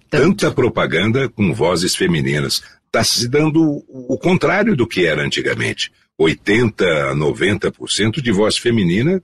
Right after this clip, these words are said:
Speaker 2: contra vinte e dez de, de, de masculina. Antigamente era exatamente o contrário disso.
Speaker 1: Mas eu vou te dizer uma coisa. Eu briguei muito com gente de agência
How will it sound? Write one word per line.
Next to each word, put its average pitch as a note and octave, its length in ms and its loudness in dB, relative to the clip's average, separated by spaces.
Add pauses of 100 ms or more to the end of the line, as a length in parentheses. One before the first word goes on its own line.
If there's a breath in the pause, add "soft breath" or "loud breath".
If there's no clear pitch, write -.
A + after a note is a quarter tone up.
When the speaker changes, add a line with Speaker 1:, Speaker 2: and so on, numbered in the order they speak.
Speaker 2:
contra D3+ 380 0
vinte B2+ 320 0
e D#3+ 60 0
dez A2+ 320 0
de, C#3 400 -4
de, B2 200 -6
de B2+ 80 -6
masculina. A2+ 720 0
Antigamente D#2+ 580 -2
era C3+ 140 0
exatamente A2 600 -2
o - 40 -12
contrário A2 540 -2
disso. F2 340 -6 (200)
Speaker 1:
Mas C3+ 140 -8
eu C3+ 80 -4
vou C#3 160 -10
te - 180 -10
dizer C3 200 -16
uma C#3 200 -4
coisa. - 440 -12 (100)
Eu D3 120 2
briguei C3+ 560 -4
muito C#3 600 -4
com C3 120 -4
gente C3 380 -2
de C#3+ 100 -4
agência B2+ 560 -2